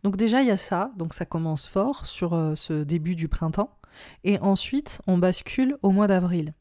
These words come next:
Là, le mois d'avril, il, euh, il se démarque parce que on a le début d'un, d'un aspect qui s'appelle le carré de Jupiter à Pluton, qui démarre au ressenti tranquillement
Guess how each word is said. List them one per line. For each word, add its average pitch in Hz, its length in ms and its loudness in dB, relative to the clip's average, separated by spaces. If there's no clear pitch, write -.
Là, 208 100 6
le 226 60 2
mois 214 120 4
d'avril, 196 600 0
il, 185 260 0
euh, 160 500 0
il 160 80 -8
se - 120 -4
démarque 175 580 0
parce - 180 0
que 220 320 2
on 180 140 2
a 185 120 2
le 180 140 2
début 180 540 -2
d'un, 156 520 -2
d'un 160 300 -4
aspect 170 300 -2
qui - 100 -8
s'appelle 175 480 -2
le 143 140 -2
carré 170 220 0
de 160 40 -2
Jupiter 170 340 -2
à 165 60 0
Pluton, 180 380 -6
qui - 120 -10
démarre 175 580 -2
au 185 80 0
ressenti 165 500 -2
tranquillement 160 640 -4